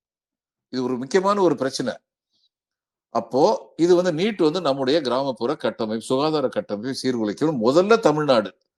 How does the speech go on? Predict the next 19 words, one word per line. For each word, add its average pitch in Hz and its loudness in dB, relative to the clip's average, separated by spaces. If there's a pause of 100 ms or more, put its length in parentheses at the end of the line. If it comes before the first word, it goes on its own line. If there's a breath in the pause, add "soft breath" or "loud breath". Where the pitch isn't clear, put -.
(520)
அடுத்து 160 4
வசதி 190 0
இல்லாத 175 4
மாணவர்களுக்கு 135 -4
வந்து 151 -6 (180 soft breath)
நீட் 180 0
மூலம் 147 -2
வந்து 127 -2
மெடிக்கல் 147 -4
காலேஜ்ல 131 -2
சேர 139 -2
முடியாது. 104 -4 (160)
அது 208 2
உறுதிப்படுத்தப்பட்டது. 143 -4 (380)
அந்த 156 0
பொண்ணு 170 4
வந்து 165 2
தற்கொலை 156 2
பண்ணிக்கலையா? 107 -4